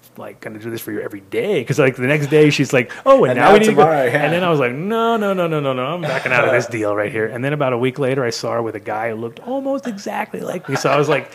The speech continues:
Speaker 1: "I think that's her thing. It's, like, long hair, dark guys
Speaker 2: Oh, yeah.
Speaker 1: are her, like, little slave
Speaker 2: Well,
Speaker 1: boys
Speaker 2: I,
Speaker 1: or something."
Speaker 2: I
Speaker 1: I
Speaker 2: would
Speaker 1: don't know.
Speaker 2: get,
Speaker 1: It was weird.
Speaker 2: I got hunted down by every older woman who wanted to start some kind of hemp thing, you know? So everyone has a hemp idea.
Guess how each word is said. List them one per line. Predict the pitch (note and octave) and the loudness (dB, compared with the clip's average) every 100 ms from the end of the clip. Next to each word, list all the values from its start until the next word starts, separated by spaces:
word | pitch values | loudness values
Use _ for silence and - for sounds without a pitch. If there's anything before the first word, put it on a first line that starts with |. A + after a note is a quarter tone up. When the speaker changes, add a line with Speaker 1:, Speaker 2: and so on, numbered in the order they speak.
| - - | -20 -10
Speaker 1:
"I | |
think | F#3+ E3 | -6 -4
that's | D3 | -4
her | B2+ | -4
thing. | - A2+ G#2 | -6 -8 -8
It's, | G2 A2+ | -6 -6
like, | G#2+ | -4
long | A2+ C3+ D3+ | -2 0 -2
hair, | D3 C#3+ C#3 | -2 0 -2
dark | A2+ A#2 A2+ - - | -4 -6 -6 -10 -6
guys | A2+ A2 A2+ G#2+ G#2 | -4 -2 -4 -4 -8
Speaker 2:
Oh, | G2 G2+ | -8 -6
yeah. | F#2 | -2
Speaker 1:
are | F2 G#2 | 0 0
her, | A2 | 0
like, | G#2+ G#2 | -2 0
little | A2+ A2+ | 0 0
slave | - A2 A2 A#2 | -2 -2 0 4
Speaker 2:
Well, | B2 | 6
Speaker 1:
boys | B2+ | 8
Speaker 2:
I, | C#3 F3+ | 6 4
Speaker 1:
or | |
something." | B2 B2+ | 4 4
Speaker 2:
I | |
Speaker 1:
I | F3 | 6
Speaker 2:
would | A2+ | 6
Speaker 1:
don't | A2 | 6
know. | C#3+ | 6
Speaker 2:
get, | |
Speaker 1:
It | A#2 | 4
was | A#2 | 0
weird. | G#2 G2+ F#2+ - - | -4 -6 -8 -14 -4
Speaker 2:
I | A#2+ | -2
got | D3 A#2+ | 0 -2
hunted | B2 A2+ | -2 -2
down | A#2 A2 G#2+ | 0 0 -2
by | G2 F#2+ | -2 -2
every | G#2 G#2+ G#2 G#2 G2+ F#2+ F#2 G#2+ | -4 -6 -4 -4 -4 -8 -10 -10
older | G2 G2+ G2 F#2+ G2 G2 G2 F#2+ F#2+ - _ G2+ | -8 -6 -8 -8 -6 -4 -4 -6 -8 -12 _ -14
woman | G2+ G2 F#2+ F#2 | -10 -10 -10 -12
who | G2 | -14
wanted | F#2 G2 G2 F2+ | -12 -10 -10 -10
to | E2 | -12
start | - F#2 - | -6 -6 -6
some | G2 F2+ | -12 -12
kind | F2+ F2+ | -14 -14
of | D#2+ | -14
hemp | - G2+ - | -14 -14 -16
thing, | - E2 E2 | -20 -20 -20
you | F2+ | -20
know? | F2 | -16
So | - | -12
everyone | G#2 A#2 C3 | -8 -2 -2
has | A#2 G#2+ | 0 -2
a | G2 | -2
hemp | G2 F2+ | -6 -8
idea. | F2 D#2+ | -12 -14